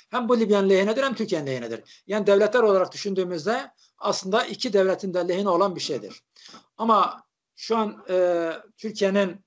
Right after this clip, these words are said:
komşu ya da karşı deniz olarak bilinen yer aslında şu an şeyin, Trablus hükümetinin elinde değildir oralar. Tobruk hükümetinin elindedir. Şimdi aslında yani inşallah olmaz. Tobruk ya da Hafter hükümeti ya da Hafter'in, darbecilerin orayı ele geçirmesi,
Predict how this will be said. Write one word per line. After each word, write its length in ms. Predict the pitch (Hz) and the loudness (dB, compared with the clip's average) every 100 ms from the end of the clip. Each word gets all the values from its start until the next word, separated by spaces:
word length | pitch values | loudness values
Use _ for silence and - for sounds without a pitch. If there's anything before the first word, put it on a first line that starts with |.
| _ | _
komşu 600 | - 190 175 - 196 180 - | -6 -6 -2 2 2 2 0
ya 140 | 180 | 0
da 120 | 175 | 0
karşı 420 | 180 180 170 196 | 2 0 0 -4
deniz 460 | 151 185 190 - - - | -2 0 0 -2 -16 -14
olarak 460 | 185 180 170 165 - | -6 0 0 0 -2
bilinen 340 | 165 165 185 | -6 -4 -6
yer 340 | 170 208 254 - - - _ _ - | 0 0 0 -6 -18 -20 _ _ -6
aslında 300 | 180 - 214 | -6 -2 -2
şu 160 | - | 4
an 220 | 220 220 - _ | 4 2 -6 _
şeyin, 480 | - - 196 226 - - | -4 2 4 2 -4 -2
Trablus 360 | 196 214 180 | 2 2 0
hükümetinin 400 | 196 196 185 208 | -8 -6 -6 -4
elinde 220 | 190 202 | -2 0
değildir 240 | 196 196 156 | 4 4 2
oralar. 320 | 131 120 123 | -6 -8 -6
Tobruk 300 | 202 185 170 | -4 -4 -4
hükümetinin 400 | 170 175 165 196 | -8 -10 -6 -4
elindedir. 600 | 156 156 151 104 - - _ _ - - - - _ | -4 -2 -4 -6 -16 -20 _ _ -20 -20 -20 -20 _
Şimdi 280 | - - 247 | -10 -4 0
aslında 600 | 202 - 214 233 220 - _ _ _ _ _ _ | 0 0 2 2 2 -2 _ _ _ _ _ _
yani 220 | 185 196 | -10 -6
inşallah 380 | 202 - 202 185 | -2 2 4 4
olmaz. 540 | 185 180 170 135 - - | 4 4 0 -2 -6 -8
Tobruk 280 | 190 175 160 | -6 -6 -6
ya 180 | 180 | -4
da 300 | 180 175 - _ | 0 0 -2 _
Hafter 380 | - 180 180 185 | -4 -4 0 -2
hükümeti 440 | 160 175 165 151 | -2 -6 -6 -2
ya 220 | 175 160 165 | -2 0 2
da 140 | 156 | 0
Hafter'in, 480 | 175 - 170 175 165 _ _ - | 0 -2 -2 -2 -6 _ _ -6
darbecilerin 600 | 165 170 165 147 170 190 | -4 0 0 0 0 -2
orayı 300 | 175 175 170 | -2 0 0
ele 220 | 170 175 | 0 -2
geçirmesi, 760 | 165 - 165 165 143 202 220 | -2 -2 -4 -4 -2 -2 -2